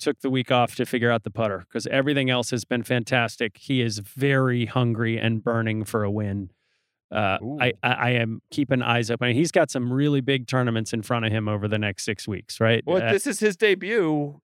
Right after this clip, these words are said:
Speaker 2: at this, uh, event, so
Speaker 1: Yep.
Speaker 2: not,
Speaker 1: And he,
Speaker 2: is there
Speaker 1: he's a
Speaker 2: any
Speaker 1: student of
Speaker 2: track record for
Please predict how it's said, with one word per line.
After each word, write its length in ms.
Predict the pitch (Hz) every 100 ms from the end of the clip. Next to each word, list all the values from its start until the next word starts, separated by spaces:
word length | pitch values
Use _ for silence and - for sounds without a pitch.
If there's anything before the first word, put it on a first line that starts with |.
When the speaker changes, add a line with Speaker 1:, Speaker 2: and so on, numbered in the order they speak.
| -
Speaker 2:
at 140 | 139
this, 220 | 165 151 147 143
uh, 340 | 135 127 123 110
event, 460 | 117 185 156 90
so 600 | - 139 120 113 113 107 - _ _ _ -
Speaker 1:
Yep. 140 | 117 -
Speaker 2:
not, 140 | 139
Speaker 1:
And 120 | 143 120
he, 80 |
Speaker 2:
is 100 | 135
there 100 | 131
Speaker 1:
he's 60 | 135
a 40 |
Speaker 2:
any 380 | 131 127 131 160
Speaker 1:
student 40 | 160
of 20 |
Speaker 2:
track 120 | 135
record 180 | 156
for 60 | 165